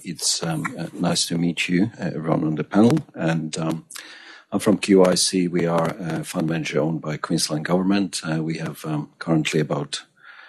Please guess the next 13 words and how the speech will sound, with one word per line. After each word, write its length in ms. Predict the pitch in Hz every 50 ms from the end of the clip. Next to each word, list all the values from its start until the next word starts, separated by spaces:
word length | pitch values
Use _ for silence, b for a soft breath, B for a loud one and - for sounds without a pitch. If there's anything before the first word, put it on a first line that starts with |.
| B B B B B B
twenty-five 540 | - 90 87 80 - - 85 82 82 -
clients 480 | - - 85 85 82 82 80 76 - -
in 80 | 82 78
global 280 | - 82 76 73 76
infrastructure 880 | 80 92 - - 87 82 - - 92 87 - - - 87 85 82 82 82 82
that, 320 | 82 82 78 - - - -
uh, 180 | 85 85 82
together 440 | 76 - 90 76 80 85 82 - -
have, 420 | - - 85 80 80 76 71 - -
uh, 200 | 78 78 147 143 - _ _ B B B B B B B B B -
a 140 | - - -
combined, 680 | - - - 90 82 73 78 78 78 78 147 - - -
um, 240 | 82 80 78 73